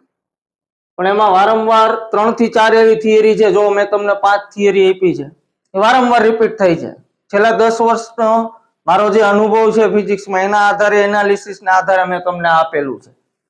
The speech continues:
Clear? ચાલો, પાંચ theory છે,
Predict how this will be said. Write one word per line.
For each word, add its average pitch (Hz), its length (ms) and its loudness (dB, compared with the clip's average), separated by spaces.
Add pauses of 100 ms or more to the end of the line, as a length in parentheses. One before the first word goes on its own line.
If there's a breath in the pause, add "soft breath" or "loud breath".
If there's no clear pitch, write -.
(400)
Clear? 226 400 0 (680)
ચાલો, 214 280 2
પાંચ 247 360 0
theory 247 440 2
છે, - 380 -4